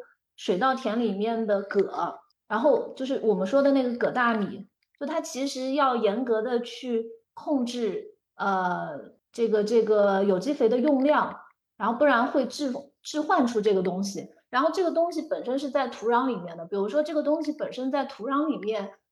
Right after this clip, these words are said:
并不超标，呃，但是呢，它在这个种植过程当中使用有机肥反而会置换出这个东西，这个和生产没有很大的关系，因为这个土壤里面的这个成分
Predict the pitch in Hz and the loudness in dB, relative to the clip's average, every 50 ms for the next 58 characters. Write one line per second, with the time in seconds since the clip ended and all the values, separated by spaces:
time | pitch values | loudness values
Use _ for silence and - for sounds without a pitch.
0 | _ _ - 302 277 247 233 233 - - 247 233 240 240 240 233 226 226 233 240 | _ _ -4 -2 -2 0 -2 -4 -2 0 0 2 2 2 2 4 4 4 2 0
1 | 254 - - - - - _ _ _ _ - 214 208 202 190 190 226 - 294 294 | -2 -6 -12 -16 -20 -20 _ _ _ _ 0 2 2 2 2 0 2 4 4 4
2 | 285 285 302 294 277 269 269 262 254 254 247 247 - - - _ _ _ - - | 4 4 4 4 6 6 6 4 4 2 0 -4 -10 -18 -20 _ _ _ -2 2
3 | 294 277 269 269 277 269 269 285 277 262 254 240 220 214 208 196 196 - 247 220 | 4 6 6 4 2 2 2 2 4 4 4 2 2 2 0 0 -2 -4 -2 0
4 | 233 233 233 339 339 302 208 226 214 208 247 233 226 233 233 196 208 220 214 220 | 0 0 0 0 0 0 0 0 0 0 0 0 0 0 -4 -4 -2 -2 -2 -2
5 | 226 233 233 233 233 233 233 233 247 - _ - - - - 190 208 233 254 247 | 0 2 2 2 2 2 -2 -4 -10 -16 _ -16 -12 -8 -6 -4 -2 0 0 0
6 | 180 156 - 240 269 254 - 208 202 226 - 208 139 147 156 185 - - 277 254 | 0 0 -2 -4 -6 -6 -4 -4 -4 -4 -4 -4 -4 -4 -4 -4 -2 -2 -2 -4
7 | 240 - 302 285 294 240 196 185 196 175 165 180 160 156 147 135 151 160 190 - | -4 -4 -4 -4 -4 -4 -6 -6 -10 -12 -12 -12 -12 -12 -12 -12 -14 -16 -14 -16
8 | - - - - _ _ _ _ _ _ - - 285 254 269 269 240 240 240 240 | -16 -18 -18 -20 _ _ _ _ _ _ -12 -8 -4 -4 -4 -2 -2 -2 -2 -2
9 | 269 269 277 240 240 202 175 165 156 156 190 220 247 254 285 - 196 214 220 214 | -2 -2 -2 -2 -4 -6 -6 -6 -8 -8 -6 -6 -6 -4 -6 -4 -4 -4 -2 -2
10 | 202 202 233 233 247 254 254 262 277 294 285 302 294 294 285 294 - - 254 269 | -2 -2 -4 -4 -4 -4 -2 -2 -2 -2 -2 -2 -2 -2 -2 -4 -6 -4 -2 0
11 | 277 302 302 247 190 185 214 220 220 220 202 202 226 254 240 214 214 214 - - | 2 2 0 0 -2 -4 -4 -4 -4 -4 -4 -6 -6 -6 -2 -2 -2 -4 -4 -8
12 | 175 175 202 202 285 262 214 185 | -10 -10 -8 -6 -4 -2 -2 -4